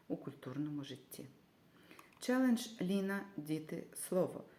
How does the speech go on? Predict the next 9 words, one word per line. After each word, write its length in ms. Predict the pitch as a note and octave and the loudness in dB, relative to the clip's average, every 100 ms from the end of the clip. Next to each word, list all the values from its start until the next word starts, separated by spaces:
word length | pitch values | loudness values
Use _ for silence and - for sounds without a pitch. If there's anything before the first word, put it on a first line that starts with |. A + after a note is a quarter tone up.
| - | -16
присвячений 600 | - - - E3+ E3 E3 D3+ | -10 -6 -2 -2 0 0 2
дев'яносто 580 | D3+ D3 C#3 C3+ - | 0 0 0 -2 -6
п'ятиріччю 680 | C3+ C#3 C3+ C#3+ G#3+ - - | -4 -4 -2 -2 -2 -4 -4
від 160 | F#3+ F#3 | -4 -2
дня 140 | F3+ | 0
народження 600 | F#3 F3+ F3 F3 F3 E3 | 2 0 0 -4 -2 -4
поетеси 600 | D#3 C#3 C#3 D#3 D#3 - C#3 | -4 -6 -4 -4 -4 -6 -4
Ліни 180 | C3+ C#3+ | -2 -4
Костенко, 680 | C#3+ D3 - - C#2+ - | -6 -10 -10 -10 -10 -12